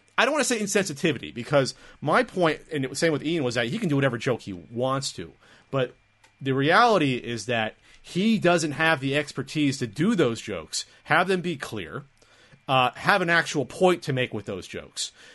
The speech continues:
And plus, he's catering to an immature, by and large, and younger audience. Even though they might have grown up, they're still younger. So they might not even get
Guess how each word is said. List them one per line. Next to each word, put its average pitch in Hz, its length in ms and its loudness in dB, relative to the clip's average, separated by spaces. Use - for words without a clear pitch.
And 143 160 0
plus, 190 320 2
he's 165 240 -2
catering 160 440 2
to 139 160 -2
an 131 100 2
immature, 147 680 0
by 139 300 2
and 127 140 0
large, 131 260 2
and 131 200 -2
younger 131 260 0
audience. 127 420 0
Even 147 200 -4
though 147 80 -2
they 131 120 -2
might 123 180 -2
have 104 100 -8
grown 110 240 -4
up, 139 280 0
they're 165 140 4
still 170 260 4
younger. 127 460 -2
So 147 200 0
they 185 160 6
might 240 140 4
not 202 100 4
even 147 280 -2
get 165 280 2